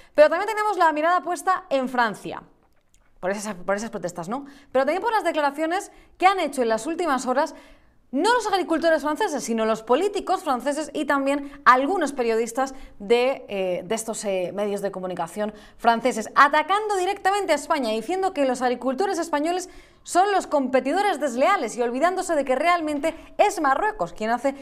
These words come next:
esa competición, esa com-, eh, esa competición desleal, y que es Bruselas, con su Agenda veinte treinta y con sus políticas globalistas, quien está perjudicando al campo. En España, los señores franceses, no tenemos la culpa de tener unas circunstancias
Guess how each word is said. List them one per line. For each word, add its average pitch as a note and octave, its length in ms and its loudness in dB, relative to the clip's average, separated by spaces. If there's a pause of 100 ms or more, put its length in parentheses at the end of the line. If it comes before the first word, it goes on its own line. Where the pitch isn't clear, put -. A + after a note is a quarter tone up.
esa C#4+ 240 2
competición, A#3+ 500 -2
esa B3+ 220 -4
com-, G#3 300 -6
eh, A#2+ 280 -8 (140)
esa - 160 -10
competición A3+ 400 0
desleal, A3+ 580 4 (420)
y A#3 160 -4
que E4+ 100 6
es F#4+ 120 4
Bruselas, C#4+ 520 2
con A#3 120 -4
su G#3+ 80 -4
Agenda F4 300 2
veinte C4 220 0
treinta A#3+ 220 0
y C#4 40 -4
con A#3+ 100 -6
sus G3+ 160 -10
políticas D4 460 0
globalistas, A3+ 500 0 (280)
quien A3+ 180 0
está A3 220 0
perjudicando A3+ 760 0 (240)
al G#3+ 260 4
campo. F#3+ 520 -4 (120)
En - 120 -2
España, E4+ 340 4
los F4+ 100 2
señores D4 300 2
franceses, C#4+ 260 -6
no D#4+ 120 2
tenemos E4 360 0
la A#3 200 4
culpa C4+ 480 0 (280)
de G3+ 120 -2
tener C4+ 500 -2
unas C#4 300 2
circunstancias C4+ 680 0